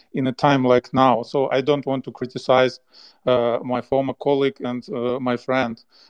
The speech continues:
I, I know that he is, his heart is bleeding. And, uh, if, uh, some people think that he oversteps some boundaries and goes too far, please, uh, please, uh,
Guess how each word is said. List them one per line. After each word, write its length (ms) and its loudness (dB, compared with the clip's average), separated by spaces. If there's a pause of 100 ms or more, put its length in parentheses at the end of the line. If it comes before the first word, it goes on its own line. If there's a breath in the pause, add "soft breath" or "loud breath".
(140 soft breath)
I, 280 -2
I 120 -4
know 240 -2
that 160 0
he 500 -6
is, 500 -6
his 240 -4
heart 200 2
is 160 0
bleeding. 560 -6 (480 soft breath)
And, 360 -2
uh, 220 0
if, 320 -4
uh, 380 0 (400)
some 220 -2
people 300 -4
think 300 -4
that 140 -4
he 160 -6
oversteps 680 0
some 200 -4
boundaries 640 0
and 180 -10
goes 240 -2
too 140 -14
far, 400 2 (680 soft breath)
please, 500 -4
uh, 240 2 (1120 soft breath)
please, 400 -4
uh, 60 -4